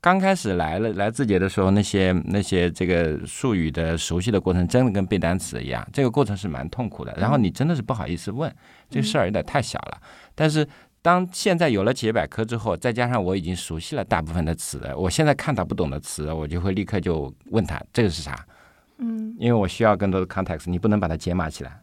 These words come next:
Speaker 2: 嗯，嗯，嗯，嗯。
Speaker 1: 对吧？然，然后那个没有企业百科没有标出来那个词，我就知道大概率是他生造的，是吧？
Speaker 2: 啊。
Speaker 1: 我也，我也不会说觉得以前那样，他不好意思问啊什么的。
Speaker 2: 但为什么会有人一定要生造一个词儿呢？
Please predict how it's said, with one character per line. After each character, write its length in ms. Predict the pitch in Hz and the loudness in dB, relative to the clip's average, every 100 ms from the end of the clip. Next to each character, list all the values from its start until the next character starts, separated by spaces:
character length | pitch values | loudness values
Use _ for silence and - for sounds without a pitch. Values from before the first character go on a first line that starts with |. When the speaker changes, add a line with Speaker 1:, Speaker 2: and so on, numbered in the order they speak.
| - | -6
Speaker 2:
嗯， 280 | 233 214 | -4 -4
嗯， 40 | 214 | -8
嗯， 260 | 214 214 214 | -8 -10 -8
嗯。 260 | 214 202 107 | -8 -8 0
Speaker 1:
对 100 | 104 | 2
吧？ 220 | 90 87 - | 4 0 -2
然， 340 | 87 113 101 | 2 2 4
然 140 | 110 | 4
后 340 | 113 107 101 95 78 | 4 4 4 2 0
那 140 | 139 | 0
个 160 | 139 104 | 2 2
没 200 | 98 127 | 6 6
有 120 | 180 | 6
企 180 | 123 127 | 4 4
业 60 | 143 | 4
百 140 | 110 | 4
科 140 | - | 4
没 100 | 107 | 4
有 140 | 123 123 | 4 2
标 360 | - 170 185 | 4 4 6
出 140 | 214 - | 4 2
来 100 | 87 | 2
那 120 | 90 | 2
个 80 | 85 | 0
词， 200 | - 76 | -2 -6
我 120 | 73 | -4
就 80 | 80 | -4
知 160 | 87 120 | -2 0
道 120 | 117 | 0
大 180 | - 180 | 0 -2
概 120 | 160 | -2
率 60 | 95 | -4
是 120 | - | -4
他 100 | 101 | -6
生 180 | - 117 | -2 -2
造 220 | - - | -2 -4
的， 80 | - - - - _ _ | -6 -16 -20 -20 _ _
是 120 | - 113 | 0 4
吧？ 180 | 87 - | 4 0
Speaker 2:
啊。 180 | - - - | -14 -18 -10
Speaker 1:
我 160 | - 113 | 0 4
也， 120 | 110 | 4
我 160 | 107 | 4
也 40 | 117 | 4
不 120 | 95 | 4
会 100 | 120 | 2
说 180 | 107 104 | 2 2
觉 140 | 92 | 2
得 80 | 90 | 4
以 140 | 92 85 | 4 2
前 200 | 85 82 | 2 4
那 80 | 95 | 4
样， 100 | 82 | 4
他 100 | 85 | 0
不 140 | - | -2
好 140 | 92 | -2
意 80 | 80 | -4
思 120 | 78 | -2
问 160 | 92 104 | -2 -2
啊 80 | 71 | -2
什 100 | 69 | -6
么 120 | 50 | -10
的。 100 | - - | -8 -2
Speaker 2:
但 100 | 330 | 0
为 100 | 349 | 4
什 120 | 262 | 6
么 60 | 240 | 6
会 160 | 294 | 4
有 100 | 226 | 2
人 180 | 175 170 | 2 0
一 120 | 185 | 0
定 140 | 190 262 | 2 2
要 100 | 247 | 2
生 220 | - 277 | 2 2
造 240 | 302 285 | 2 2
一 40 | 196 | 0
个 80 | |
词 200 | 185 - | -4 -6
儿 80 | 175 | -4
呢？ 160 | 170 | -4